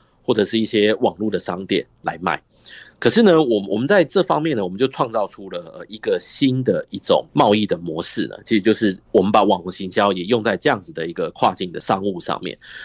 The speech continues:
举例来说，我们跟日本的一家算是在九州那边，然后它叫做在村馆的一家公司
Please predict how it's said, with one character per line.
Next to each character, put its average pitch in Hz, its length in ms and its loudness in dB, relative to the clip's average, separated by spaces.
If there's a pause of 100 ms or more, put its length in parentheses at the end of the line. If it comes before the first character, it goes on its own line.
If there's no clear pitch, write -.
(160)
举 104 140 4
例 156 80 8
来 120 180 6
说， 120 400 6
我 95 140 -2
们 92 180 -10
跟 131 340 2 (460)
日 170 180 2
本 - 220 -4 (100)
的 92 140 -4
一 110 100 -10
家 98 360 0
算 123 200 -2
是 120 60 -16
在 113 220 0
九 90 260 -4
州 120 240 4
那 120 60 2
边， 98 280 -2 (120)
然 98 80 -12
后 92 40 -12
它 113 140 -2
叫 110 140 0
做 104 220 -6
在 123 140 2
村 104 200 -16
馆 - 240 -4
的 - 240 -10 (320)
一 117 80 -10
家 98 220 2
公 95 220 -2
司 85 300 -10